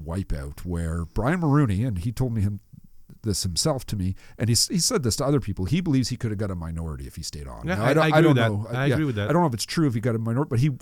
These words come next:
Speaker 1: the party would not have collapsed into two seats.
Speaker 2: No, and, and similarly, I mean, there's other examples when you get rid of a leader, right? But similarly, um, if Tom Mulcair had stuck around after twenty fifteen,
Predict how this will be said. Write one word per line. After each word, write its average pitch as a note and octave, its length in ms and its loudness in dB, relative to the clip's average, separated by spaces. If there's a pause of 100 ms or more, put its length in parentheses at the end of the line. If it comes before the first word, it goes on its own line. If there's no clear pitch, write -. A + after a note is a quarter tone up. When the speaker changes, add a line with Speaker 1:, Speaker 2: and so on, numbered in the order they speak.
Speaker 1:
the B2+ 100 0
party D#3 300 0
would A2+ 180 0
not G#2 160 -2
have F#2+ 160 -6
collapsed G2 500 -4
into E2 140 -6
two - 200 -10
seats. - 240 -6
Speaker 2:
No, D3 260 0
and, B2+ 220 -2
and C3 220 -2
similarly, C#3 680 0
I A#2 40 -4
mean, A2+ 120 -2
there's A2 160 -2
other B2 220 2
examples G#2 500 0
when G2+ 160 -2
you G2+ 60 0
get G2 240 -6
rid G#2 100 -2
of F#2+ 80 -2
a F#2 60 -4
leader, F#2+ 420 -4
right? A2 240 -8
But G#2+ 220 -8
similarly, A2 580 -4 (720)
um, G2+ 240 -2 (120)
if A2 200 -6
Tom C#3 200 2
Mulcair B2 320 -2
had G2 100 -6
stuck - 260 -6
around G#2+ 320 -2
after F#2+ 240 -6
twenty F2+ 500 -6
fifteen, G2+ 560 -8